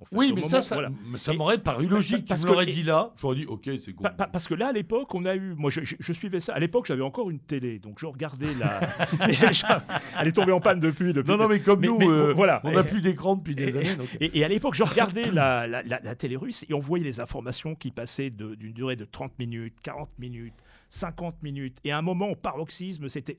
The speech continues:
Speaker 1: une heure et demie d'informations sur le, les fascistes à Odessa, et cetera. Et,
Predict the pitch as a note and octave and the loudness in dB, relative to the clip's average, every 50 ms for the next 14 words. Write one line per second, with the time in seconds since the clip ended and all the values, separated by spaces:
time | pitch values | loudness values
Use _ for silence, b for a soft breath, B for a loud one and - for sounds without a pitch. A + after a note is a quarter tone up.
0 | - B3 A#3+ - G3+ F#3 G3 F3 F3 E3+ F3 E3+ D#3 D3+ D3+ B2 - D#3 C3 B2+ | -10 -10 -10 -10 -10 -8 -8 -8 -6 -6 -6 -8 -8 -10 -12 -12 -12 -14 -14 -12
1 | C#3 C#3 - - - C3+ C3+ C#3 C3+ - b b b b b b b b b - | -12 -12 -12 -8 -8 -8 -6 -8 -10 -12 b b b b b b b b b -12
2 | - - - D3+ D3+ C3 B2+ B2 B2 B2 A#2 A#2+ A#2 G#2+ G#2+ G#2 F#2+ G#2 - b | -8 -4 -2 -2 -2 0 0 -2 -2 -2 -2 -4 -8 -10 -10 -10 -12 -14 -16 b
3 | b b b b b - A#2 - - B2+ - - C3+ C3 - - C3+ A2+ A#2+ B2 | b b b b b -14 -12 -8 -8 -8 -8 -8 -12 -14 -12 -8 -8 -8 -6 -6
4 | B2+ C#3 - - C3+ A#2 A#2 A#2 A2+ A2+ A2+ A#2 A#2 A2+ - - B2 A#2 - C3+ | -8 -10 -8 -6 -6 -6 -6 -6 -8 -8 -10 -10 -12 -12 -10 -10 -10 -8 -6 -6
5 | B2 A2+ B2+ B2 B2 B2 A#2+ A2+ | -6 -6 -6 -6 -8 -8 -10 -12